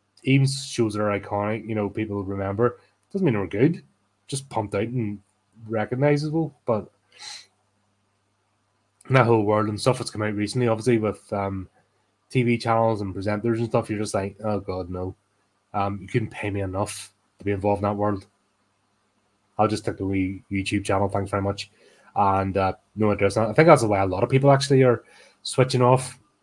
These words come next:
and not bothering, because this might be parody, but it's not. It's quite close to the knuckle as to the whole, uh,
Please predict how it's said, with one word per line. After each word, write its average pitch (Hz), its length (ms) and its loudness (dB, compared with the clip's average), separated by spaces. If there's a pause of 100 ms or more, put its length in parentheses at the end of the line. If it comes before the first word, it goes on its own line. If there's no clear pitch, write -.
and 101 320 0
not 104 200 0
bothering, 113 340 2
because 98 440 -6 (1200)
this 147 240 6
might 135 140 8
be 123 80 2
parody, 131 480 6
but 110 220 0
it's 110 200 -2
not. 113 480 0
It's - 120 -12
quite 123 220 0
close 110 200 -4
to 110 80 -4
the 104 40 0
knuckle 120 400 -2 (580)
as 110 160 0
to 110 80 -4
the 107 100 0
whole, 104 480 -2 (1500)
uh, 98 380 -4